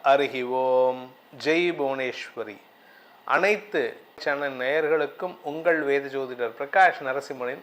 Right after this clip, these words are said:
அன்பான வணக்கங்கள். குரு அதிசார பெயர்ச்சி. இந்த குரு அதிசாரம்னா என்ன? அது எப்போ நடக்கிறது? ஏன் நடக்கிறது? அது, அதாவது, அதோட அமைப்பு என்ன? எத்தனை நாளைக்கு இந்த குரு அதிசார பெயர்ச்சி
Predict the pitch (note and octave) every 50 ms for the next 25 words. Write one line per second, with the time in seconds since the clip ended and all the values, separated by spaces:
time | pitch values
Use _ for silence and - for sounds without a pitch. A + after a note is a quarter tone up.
0 | - - C3 C3 C#3 D3 D3+ D3+ D#3+ E3+ E3 C3+ B2 B2 C3 - - C3 A#2 A2+
1 | A2+ A2+ G#2+ - - - - _ - - - - - - - - - _ _ _
2 | _ _ _ - C3 B2 D3+ G#3+ B3+ C4+ C#4+ C#4+ G3+ - - - D#3+ G#3 G3 -
3 | - G3+ G3 G3 G3 F#3+ F#3 - D3 C#3+ C#3 C3+ - - - B2+ - - _ _
4 | _ _ _ _ _ - F3+ E3+ E3 D3+ C3+ F3+ G3+ B3+ D#4 D#4 G#3 E3+ E3+ G#3+
5 | G#3+ - - G#3+ G#3 G3 F#3+ F3+ F#3+ F#3+ F3 D#3 D3+ D#3 D#3 D3+ E3 A#3+ - -
6 | - - - C#3 C3+ C3 C3+ C#3 - - A#3 A3 F#3+ E3 D#3+ D#3 D#3 - D3+ C#3
7 | C3 B2+ E3+ - - - - _ _ _ - C#3 D#3 E3+ F#3 F#3+ E3 D3 C#3+ C#3+
8 | C#3+ - C#3+ C3 B2+ C3+ F#3+ - - - _ _ - - C#3+ D3 C#3 C3 C#3+ D#3
9 | E3 D#3+ D#3+ D3 C3 A#2+ A2+ B2 D#3 F#3+ G#3 G#3 - F3 D3 C3 C3 C3+ - -
10 | - - - - - - - - - - D3+ D3+ - - B3 B3 A#3+ A#3 A3 G#3+
11 | F#3+ F#3 F3+ F#3 - G3+ F#3 E3+ D3 C3 C#3 D#3 E3 D#3 C#3 C#3+ D3+ - E3+ E3+
12 | D#3+ D#3 D#3 D3+ C3+ C3 A#2+ - - F#3 A3+ -